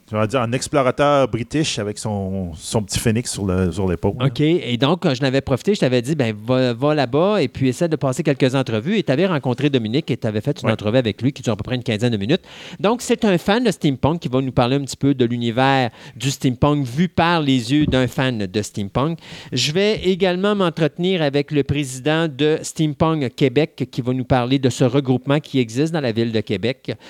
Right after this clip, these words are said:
Speaker 2: On va également avoir Julien qui va nous parler de l'animé et du manga relié à l'univers du steampunk. Parce que moi, quand je pense steampunk, la première chose qui me vient en tête, film d'animation.
Speaker 1: Oui.
Speaker 2: Euh, c'est, pour moi, dans ma tête, ça,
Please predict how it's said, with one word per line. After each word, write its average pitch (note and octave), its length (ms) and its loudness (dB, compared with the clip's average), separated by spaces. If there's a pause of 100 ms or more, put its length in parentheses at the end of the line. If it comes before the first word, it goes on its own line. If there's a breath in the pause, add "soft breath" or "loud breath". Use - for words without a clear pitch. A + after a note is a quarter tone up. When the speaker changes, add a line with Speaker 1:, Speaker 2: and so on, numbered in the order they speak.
(220 loud breath)
Speaker 2:
On C3+ 180 0
va D#3+ 260 4
également D#3 340 2
avoir D#3 240 4
Julien C3+ 460 0
qui D#3 160 -6
va C3 160 2
nous C3 140 -2
parler C#3+ 680 2
de A#2+ 200 0
l'animé D#3+ 680 2 (220 loud breath)
et C#3+ 140 0
du C3 140 -4
manga D3 440 4
relié D#3 640 2
à B2+ 100 0
l'univers C3+ 760 2
du B2+ 300 -4 (160 loud breath)
steampunk. D3+ 560 0
Parce D#3+ 140 0
que - 80 0 (380 loud breath)
moi, F#3 160 2
quand E3+ 200 2
je - 120 -4
pense E3+ 340 2
steampunk, D3+ 720 0 (100)
la A2+ 80 -4
première C#3 280 0
chose D3 220 -2
qui C3 100 -2
me A#2+ 40 -4
vient A#2+ 200 2
en - 20 0
tête, B2+ 400 0 (160)
film C3 160 0
d'animation. A#2+ 560 0 (160)
Speaker 1:
Oui. C3 80 2 (320 loud breath)
Speaker 2:
Euh, A2 760 2
c'est, - 220 -10
pour B2 140 -2
moi, C3+ 160 2
dans B2 100 0
ma A#2+ 140 0
tête, C3+ 240 2
ça, A#2 240 2